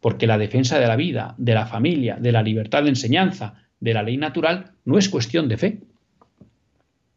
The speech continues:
Es una cuestión de razón. Y por eso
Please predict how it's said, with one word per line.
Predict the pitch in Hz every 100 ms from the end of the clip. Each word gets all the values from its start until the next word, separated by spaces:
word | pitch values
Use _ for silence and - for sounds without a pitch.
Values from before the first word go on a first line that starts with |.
| _ _ _ _ _ -
Es | -
una | 127
cuestión | 117 113 139 175
de | 131
razón. | 101 160 135 - - _ _ _ _ _ _ - - _ _ _ _ _ _ _ _ -
Y | 117
por | 113 131
eso | 123 160 170 -